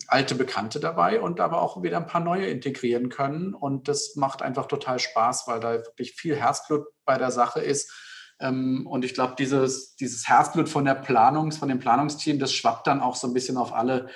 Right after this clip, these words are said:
über. Und aktuell suchen wir noch Teilgeber, also Menschen, die Lust haben, da etwas auf die Bühne zu bringen. Und, ähm, wir wären, da darf ich, darf ich noch nicht so viel verraten,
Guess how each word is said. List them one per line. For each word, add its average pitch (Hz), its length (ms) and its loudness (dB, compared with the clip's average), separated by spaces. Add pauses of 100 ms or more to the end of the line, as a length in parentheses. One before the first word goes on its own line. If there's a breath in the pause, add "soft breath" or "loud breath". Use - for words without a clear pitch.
(320 loud breath)
über. 151 360 4
Und 120 140 0
aktuell 135 720 4
suchen 151 360 0
wir 147 100 4
noch 139 380 -2
Teilgeber, 131 760 4
also 135 200 0
Menschen, 135 360 0
die 135 80 0
Lust 147 340 -2
haben, 139 240 2
da 135 180 4
etwas - 520 -6 (400 loud breath)
auf - 160 0
die 139 120 0
Bühne 156 360 2
zu 190 220 6
bringen. 196 560 0
Und, 139 540 -2
ähm, 135 400 -2
wir 131 160 0
wären, 135 280 2
da 135 120 2
darf 135 260 0
ich, 135 100 -8 (140)
darf 139 160 4
ich 165 80 -2
noch 160 80 8
nicht 160 160 2
so 165 100 4
viel 196 200 -2
verraten, - 680 6